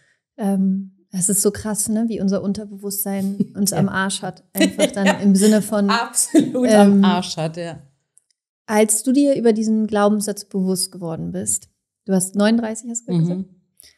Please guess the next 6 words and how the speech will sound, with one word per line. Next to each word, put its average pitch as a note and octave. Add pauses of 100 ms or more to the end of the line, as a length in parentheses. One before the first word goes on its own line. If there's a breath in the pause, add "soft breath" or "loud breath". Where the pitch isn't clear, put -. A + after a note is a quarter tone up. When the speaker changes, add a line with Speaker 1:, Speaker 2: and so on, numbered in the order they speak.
(1160 soft breath)
Speaker 1:
Was, A3 (320)
was G#3+
hat B3
sich A#3
dadurch G#3+
verändert? G3